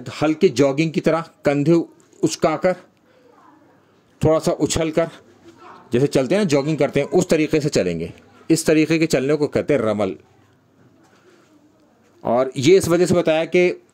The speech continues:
मक्का के लोगों में ये मशहूर था कि मदीना एक बीमारी की जगह है, तो मुसलमान वहाँ से जब आए तो वो बीमार हो गए, कमज़ोर हो गए, तो लिहाजा उनको दिखाने के लिए ये सुन्नत ईजाद करी गई और इससे कुफ़ार के ऊपर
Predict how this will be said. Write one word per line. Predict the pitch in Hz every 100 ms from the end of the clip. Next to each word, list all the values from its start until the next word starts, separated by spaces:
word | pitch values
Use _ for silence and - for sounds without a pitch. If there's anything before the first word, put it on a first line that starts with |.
| -
मक्का | 131 135 170
के | 165
लोगों | 156 147
में | 160 160
ये | 156
मशहूर | 131 151 151
था | 160
कि | 143
मदीना | 127 120 135
एक | 139 113
बीमारी | 120 117 131
की | 135
जगह | 127
है, | 135
तो | 135
मुसलमान | 117 113 110 120
वहाँ | 113
से | 107
जब | 107 104
आए | 101 117
तो | 110
वो | 104
बीमार | 87 87 95
हो | 98
गए, | 95 104
कमज़ोर | 92 80 82
हो | 78
गए, | 82
तो | 90
लिहाजा | 90 104 104 -
उनको | 156 151 165
दिखाने | 120 127 113 117
के | 120
लिए | 117 120
ये | 117 107 - _ _ - - -
सुन्नत | - 127 123 - _ _
ईजाद | 110 98 113 110
करी | 117 120
गई | 139 143 - _ _ - - - _ _ _
और | 95 113
इससे | 143 - 170 165 - _ _ _ -
कुफ़ार | 131 - 135 127
के | 135
ऊपर | 131 165